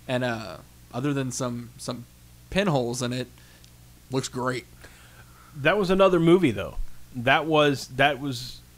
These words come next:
Speaker 2: the year, that was six to eight months after Batman. I wanna say that was in Batman
Speaker 1: Yeah, it was,
Speaker 2: was
Speaker 1: it was ninety-nine.
Speaker 2: Batman was eighty-nine. No, Ninja Turtles was ninety.
Speaker 1: Yeah.
Speaker 2: Ninja, Ninja Turtles was ninety. So I think it was, may have been eight months to a year,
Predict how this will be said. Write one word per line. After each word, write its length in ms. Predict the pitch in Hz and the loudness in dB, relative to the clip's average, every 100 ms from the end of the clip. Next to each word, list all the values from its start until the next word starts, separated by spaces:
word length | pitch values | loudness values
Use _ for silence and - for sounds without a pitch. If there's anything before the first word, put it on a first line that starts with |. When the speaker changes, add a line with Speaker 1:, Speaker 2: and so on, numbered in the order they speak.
| - 151 120 | -20 -20 -8
Speaker 2:
the 120 | 123 | -6
year, 560 | 120 127 143 156 147 139 135 | -4 -2 2 4 2 0 -2
that 160 | 139 | -4
was 100 | 131 | -4
six 460 | - - 185 - - - | -4 -4 -4 -6 -12 -8
to 160 | 147 | -4
eight 140 | 160 147 | -2 0
months 240 | 139 - | -2 2
after 260 | 131 - 110 | 0 0 -2
Batman. 500 | 110 107 95 80 73 - - - - - - - - - - - | -2 -2 -6 -12 -14 -18 -20 -20 -20 -20 -20 -20 -20 -20 -14 -4
I 60 | |
wanna 200 | 110 113 | -2 -2
say 200 | - 110 | -2 -2
that 180 | 101 147 | 0 0
was 140 | 170 156 | 0 0
in 220 | 156 120 | -2 -6
Batman 360 | - 131 156 | -8 0 2
Speaker 1:
Yeah, 80 | 190 190 | 4 4
it 20 | |
was, 140 | 160 | 2
Speaker 2:
was 60 | 147 | 0
Speaker 1:
it 40 | |
was 140 | 247 208 | -4 -4
ninety-nine. 400 | 185 131 127 147 | -6 -4 -4 2
Speaker 2:
Batman 380 | 165 180 196 196 | 2 4 0 2
was 120 | 165 | 2
eighty-nine. 680 | 170 165 143 143 120 107 107 131 | 2 2 2 2 2 -2 -6 -4
No, 320 | 151 147 101 - | 4 4 4 0
Ninja 160 | 156 175 | 0 2
Turtles 260 | 190 165 | 2 4
was 100 | 135 | 2
ninety. 400 | 135 127 104 - - | 0 0 -2 -8 -8
Speaker 1:
Yeah. 160 | 139 - - - - | -8 -8 -16 -20 -8
Speaker 2:
Ninja, 360 | 113 143 143 135 | -2 -2 -2 -4
Ninja 240 | 143 143 | -4 -4
Turtles 340 | 131 139 131 110 | -2 -2 -2 -2
was 220 | 113 98 | -4 -2
ninety. 400 | 104 104 92 78 - - - - | -4 -2 -4 -6 -12 -18 -18 -12
So 380 | - 135 131 120 | 0 4 4 2
I 80 | 139 | 2
think 160 | 190 | 4
it 40 | 214 | 4
was, 180 | 185 - | 2 0
may 220 | - 202 220 | 2 4 4
have 80 | |
been 240 | 208 208 - - | 2 -2 -4 0
eight 180 | 180 170 | 0 2
months 220 | 170 - | 0 6
to 120 | - | 6
a 20 | |
year, 300 | 131 104 107 | 6 0 -4